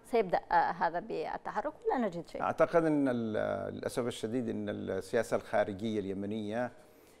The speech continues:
Speaker 2: اللي قلت في البداية أن لا نعلم ما هي.
Speaker 1: مهم.
Speaker 2: يعني كل ما أتكلم مع أي مسؤول يمني يعني يقول: "المرجعيات والقرار اثنين وعشرين ستة عشر". هذا هو، هذا هو. طب هذا الكلام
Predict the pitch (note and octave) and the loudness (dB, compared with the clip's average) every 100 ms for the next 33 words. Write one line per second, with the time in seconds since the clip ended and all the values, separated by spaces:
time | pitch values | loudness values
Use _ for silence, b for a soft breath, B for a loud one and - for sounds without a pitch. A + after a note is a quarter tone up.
0 | _ - G#2 G#2 B2 A#2 - G#2 G2+ A2 | _ -2 0 2 2 2 0 0 4 4
1 | A2 G#2 G2 D2+ A#2 A#2 A2 G#2+ G#2+ G#2 | 4 0 -2 4 4 4 0 0 -2 -4
2 | F#2+ F#2+ G#2 - G3 F#3 - - - C3 | -4 -4 -6 -6 -8 -8 -2 2 4 4
3 | - E3 C#3+ B2+ C3 - D3+ C3+ C3 A#2 | 2 2 2 2 0 2 4 4 4 0
4 | G2+ F#2 B2 A#2 - B2 A#2 G#2 G2 A#2 | 0 0 0 -2 -4 -4 -2 -4 -2 0
5 | A2+ A2 B2+ C#3 B B - A#2+ A#2+ A#2 | 0 0 0 -2 B B -6 -4 -2 0
6 | D3 B2 B2 B2+ A#2+ A2+ B2 B2 C#3+ B2 | 2 4 4 4 2 2 2 4 4 2
7 | G#2+ A#2 B2 A2+ A#2 F2+ - A#2+ - - | 2 4 4 2 -2 -4 -6 -6 -6 -6
8 | - - - - B2+ D3 C3 D3 B2+ - | -4 -4 -4 4 6 8 6 4 2 -2
9 | B B B2 C#3+ C3 B2 D#3 C#3+ B B | B B 8 8 8 4 2 0 B B
10 | B C#3+ B2+ E3+ F#3 E3+ C#3 C3+ A#2+ G#2+ | B 2 6 6 6 4 2 4 6 6
11 | D3 | 4